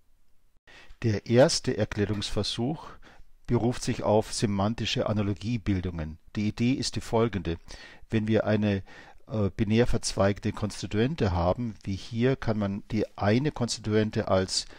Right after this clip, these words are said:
Modifikat und die andere als Modifikator ansehen. Also der Modifikator modifiziert das Modifikat. Und man kann nun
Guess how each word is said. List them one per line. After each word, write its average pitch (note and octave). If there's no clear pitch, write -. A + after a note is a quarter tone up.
Modifikat G2+
und G#2+
die G#2
andere A2
als -
Modifikator G2
ansehen. E2
Also E2
der F2
Modifikator G#2
modifiziert G#2+
das -
Modifikat. F#2
Und G#2+
man G#2
kann A#2
nun G#2+